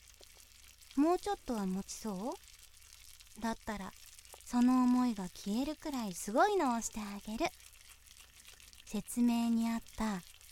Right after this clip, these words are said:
祷が泣き叫ぶほどすごいえぐい構造っ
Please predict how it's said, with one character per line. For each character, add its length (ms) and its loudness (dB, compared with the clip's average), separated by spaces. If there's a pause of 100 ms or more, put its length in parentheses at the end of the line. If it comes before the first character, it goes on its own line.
(360)
祷 300 0
が 160 -2
泣 260 -2
き 160 -8
叫 320 0
ぶ 100 -2
ほ 200 -6
ど 140 -6
す 400 -6
ご 200 0
い 360 -4
え 40 -8
ぐ 200 0
い 100 0
構 320 -6
造 240 0
っ 40 2